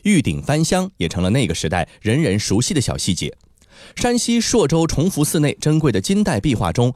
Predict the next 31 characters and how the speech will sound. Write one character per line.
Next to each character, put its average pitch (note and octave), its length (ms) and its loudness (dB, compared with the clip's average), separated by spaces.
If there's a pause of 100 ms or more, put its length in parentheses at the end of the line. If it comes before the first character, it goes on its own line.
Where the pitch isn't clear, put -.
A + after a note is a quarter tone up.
(100)
一 C3+ 100 2
位 E3+ 120 2
菩 C3 240 0
萨 F3+ 120 0
的 C#3+ 80 -2
形 D#2+ 200 -2
象 G2 220 -2 (240)
便 B2+ 180 2
居 C#3+ 140 2
然 A#2 180 0
被 A2+ 180 0
几 - 260 -2
百 B2+ 140 -2
年 E2+ 140 0
前 A2 120 -4
的 G#2+ 80 0
画 C#3 240 0
匠 F#3 200 -2 (160)
设 A#2 220 2
计 F#2 100 -2
成 E2 220 -4
了 G2+ 100 0 (200)
正 D#3 180 2
在 A#2 160 0
进 A#2 220 0
行 F#2+ 340 -2
翻 F#3+ 260 0
香 - 220 0
的 - 80 4
动 E2 160 -2
作。 E2 240 -4